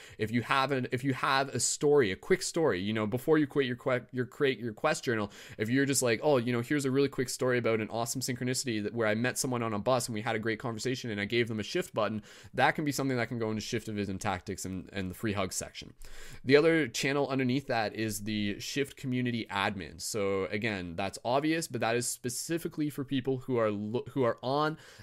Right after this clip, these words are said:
that path to being able to organize physical meetups where they are. So just as a quick shout out, quick shout out to Turner, Alchemist of Flesh. Uh, he recently posted in there a few days ago. He, he wrote, he says,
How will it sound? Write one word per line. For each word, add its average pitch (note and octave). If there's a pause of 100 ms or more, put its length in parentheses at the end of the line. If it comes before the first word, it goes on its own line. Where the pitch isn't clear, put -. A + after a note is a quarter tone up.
that A2
path B2
to C#3
being A#2
able A2+
to B2+
organize A2
physical B2
meetups G#2+
where G2
they F#2
are. E2 (240)
So C3
just C#3+
as C#3+
a C#3
quick C3
shout F3+
out, G#2+
quick C#3+
shout C3+
out B2+
to A2+
Turner, G#2+
Alchemist C3
of G#2
Flesh. D3 (260)
Uh, A#2+
he E3+
recently D#3+
posted C3
in B2
there A#2+
a A2+
few A#2
days B2+
ago. G2+
He, A2
he A2+
wrote, B2+
he A2
says, A2